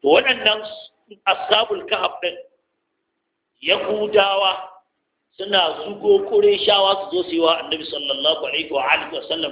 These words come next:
tambaya dangane da Ashabul Kahf. Kun fahimta jama'a da ke koyi don su kure shi.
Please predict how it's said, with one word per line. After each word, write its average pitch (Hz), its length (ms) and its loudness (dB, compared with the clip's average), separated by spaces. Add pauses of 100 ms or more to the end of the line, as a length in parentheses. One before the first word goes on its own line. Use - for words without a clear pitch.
tambaya 139 360 -2
dangane 143 400 -6
da 120 120 -8
Ashabul 180 440 -6
Kahf. - 320 -6 (1400)
Kun 165 140 -6
fahimta 170 380 2
jama'a 175 320 2
da 147 80 -4
ke 214 200 -6
koyi 160 180 -6
don 185 180 -4
su 175 120 -6
kure 170 200 -12
shi. - 240 -8